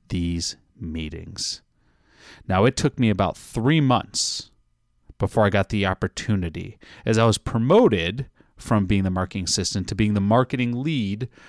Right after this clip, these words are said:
for our local office. And this new role earned me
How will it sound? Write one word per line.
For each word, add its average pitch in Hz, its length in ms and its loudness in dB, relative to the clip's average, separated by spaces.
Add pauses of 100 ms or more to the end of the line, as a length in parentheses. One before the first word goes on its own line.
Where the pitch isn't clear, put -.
(140)
for - 340 0
our 98 220 2
local 92 380 -2
office. - 640 -4 (420)
And 107 180 2
this 107 220 2
new 151 440 2
role 143 720 0 (920)
earned 120 440 4
me 80 400 -10